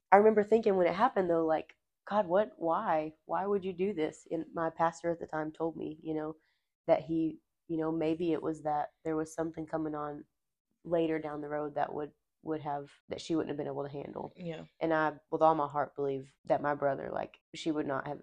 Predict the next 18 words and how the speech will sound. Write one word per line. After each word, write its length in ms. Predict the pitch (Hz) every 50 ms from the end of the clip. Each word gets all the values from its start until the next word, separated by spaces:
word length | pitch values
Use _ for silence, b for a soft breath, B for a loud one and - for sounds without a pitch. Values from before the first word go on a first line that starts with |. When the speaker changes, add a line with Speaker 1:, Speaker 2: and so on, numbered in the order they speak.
| _ -
Speaker 1:
she 220 | - - 170 160
never, 520 | 156 151 147 143 147 147 - - - - - -
never 300 | 160 156 147 135 139 139
would 100 | 139 139
have 140 | 139 - -
been 120 | 143 147
okay. 260 | - - - - 151
I 140 | - - 190
don't 140 | 214 151 147
know 80 | -
how 140 | 143 147 143
my 140 | 147 143 147
parents 360 | - - 147 143 - - - _ -
now 280 | 147 147 147 - - -
are 160 | - 143 143 143
okay. 380 | 139 - - 147 143 143 147 147 - -
Like, 180 | 147 147 - _ _ _ - - -
re-, 220 | - 160 165 170